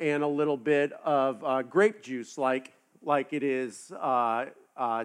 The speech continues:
today in, in our, in our worship gatherings, that it was a full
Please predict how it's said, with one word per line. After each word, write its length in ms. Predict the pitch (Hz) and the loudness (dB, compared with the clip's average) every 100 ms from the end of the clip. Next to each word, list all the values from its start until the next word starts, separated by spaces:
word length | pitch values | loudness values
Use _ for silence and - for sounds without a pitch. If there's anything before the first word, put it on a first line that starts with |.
| - | -8
today 460 | 143 147 127 101 - - | -4 -2 -2 -4 -14 -8
in, 280 | 143 127 - | -6 -6 -8
in 140 | 135 | -6
our, 300 | 123 113 135 - | -4 -4 -6 -6
in 100 | 143 | -4
our 160 | 135 143 | -2 -2
worship 380 | 117 107 - - | -4 -12 -14 -10
gatherings, 540 | 98 101 107 117 - | -10 -10 -10 -12 -4
that 180 | 147 143 | -2 0
it 80 | 170 | 0
was 220 | 156 139 | 0 0
a 180 | 147 127 - - _ _ | 0 -2 -10 -20 _ _
full 460 | 180 156 139 135 | 2 4 2 0